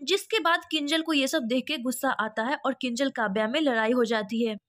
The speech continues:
किंजल काव्या से कहती है कि माना ये घर अब तुम्हारा है, लेकिन तुम बा से ऐसे बात नहीं कर सकती हो। तभी काव्या कहती है कि मैंने पहले ही कह दिया था कि जिसको इस घर में रहना होगा उसे मेरी बात माननी होगी। वही पारितोष और पाखी भी काव्या को सुनाते और कहते हैं कि तुम बा से ऐसे बात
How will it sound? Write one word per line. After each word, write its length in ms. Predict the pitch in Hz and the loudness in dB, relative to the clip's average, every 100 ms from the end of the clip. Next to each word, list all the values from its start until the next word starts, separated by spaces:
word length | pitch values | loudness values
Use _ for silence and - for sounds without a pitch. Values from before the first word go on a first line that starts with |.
| - | -8
किंजल 320 | 339 339 403 | -4 0 0
काव्या 300 | 392 330 269 | 2 2 2
से 140 | 320 330 | 0 0
कहती 300 | 302 285 285 | 0 2 0
है 80 | 302 | 0
कि 120 | 311 | 0
माना 260 | 247 240 285 | 0 0 2
ये 140 | 294 | 2
घर 160 | 277 294 | 2 0
अब 180 | 269 - | -2 -4
तुम्हारा 280 | 247 240 240 | -2 0 2
है, 140 | 277 | 0
लेकिन 200 | 269 302 | 0 -2
तुम 200 | 302 277 | -4 -2
बा 160 | 226 247 | 0 0
से 140 | - 311 | -2 -2
ऐसे 300 | 220 220 247 | -2 -2 -2
बात 280 | 233 277 226 | -2 -2 0
नहीं 200 | 226 226 | 0 2
कर 160 | 226 | 0
सकती 360 | 214 220 - 233 | -2 -6 -2 0
हो। 200 | 233 220 - _ - | 0 -2 -10 _ -2
तभी 220 | 370 415 | 2 2
काव्या 340 | 415 330 285 | 2 0 0
कहती 340 | 339 330 320 294 | 0 0 -2 0
है 120 | 320 | 0
कि 80 | 330 | 0
मैंने 240 | 285 262 285 | -2 -2 -2
पहले 300 | 277 247 254 | 0 2 0
ही 80 | |
कह 180 | 285 277 | 0 -2
दिया 180 | 226 240 | 0 -2
था 100 | 240 | -2
कि 80 | 277 | -2
जिसको 320 | 240 240 - - | -2 -2 -4 -2
इस 180 | 269 | -2
घर 180 | 202 254 | 0 0
में 120 | 233 | 0
रहना 240 | 240 233 226 | 0 0 0
होगा 200 | 226 254 | 0 -2
उसे 280 | - 226 269 | -2 -4 -2
मेरी 240 | 233 214 | -2 -2
बात 280 | 220 226 277 | -2 -2 -4
माननी 300 | 240 214 214 | -2 -2 0
होगी। 340 | 226 202 214 196 _ _ | -2 -2 -4 -8 _ _
वही 240 | 269 349 440 | 0 2 4
पारितोष 520 | 392 311 311 320 370 | 4 0 2 -2 -2
और 160 | - 277 | -2 0
पाखी 360 | 277 262 - 311 | 0 0 0 -2
भी 100 | 339 | 0
काव्या 320 | 262 220 247 | 0 0 -2
को 100 | 277 | -2
सुनाते 480 | 262 226 220 214 285 | -4 -4 -4 0 0
और 120 | 285 | 0
कहते 360 | 277 240 233 | -2 -4 -4
हैं 100 | 247 | -4
कि 100 | 240 | -6
तुम 220 | 277 269 262 | -6 -4 -2
बा 140 | 220 | -2
से 160 | 226 277 | 0 0
ऐसे 220 | 226 226 | 0 -2
बात 260 | 214 226 | -2 -2